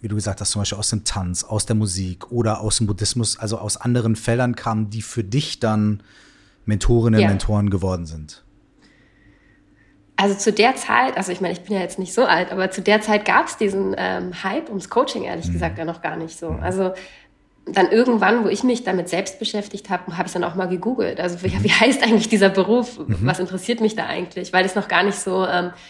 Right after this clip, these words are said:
Speaker 2: äh, sichtbar war. Also n-, tatsächlich in der Zeit eben, ich hatte einen, einen Tanzlehrer,
Speaker 1: Mhm.
Speaker 2: ähm,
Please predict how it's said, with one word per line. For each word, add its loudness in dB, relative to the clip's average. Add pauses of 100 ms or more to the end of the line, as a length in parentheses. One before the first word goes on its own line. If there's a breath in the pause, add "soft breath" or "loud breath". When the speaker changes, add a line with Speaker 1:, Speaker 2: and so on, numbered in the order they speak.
(400 loud breath)
Speaker 2:
äh, -6
sichtbar 2
war. -2
Also 0
n-, 0
tatsächlich 0
in 0
der 0
Zeit -2
eben, -4
ich -8
hatte -8
einen, -8
einen -12
Tanzlehrer, 0
Speaker 1:
Mhm. -6 (440 loud breath)
Speaker 2:
ähm, -6